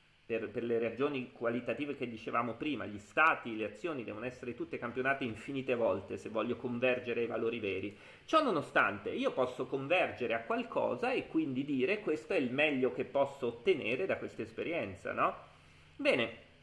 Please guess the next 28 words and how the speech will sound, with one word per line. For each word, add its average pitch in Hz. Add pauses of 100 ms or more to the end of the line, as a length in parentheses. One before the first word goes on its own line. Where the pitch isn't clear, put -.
(440)
adesso 190 (240)
scopriremo 208
questa, 127 (800)
questa 180
cosa 165
buffa, 120
che 139 (340)
questo 226
che 156
ho 139
detto, 123
se 160
noi 139
facciamo 160
la 120
regola 139
di 123
update 131
col 107
target 165
temporal 147
difference 101
o 117
col 113
target, 135
eh, -
Monte 127
Carlo, 127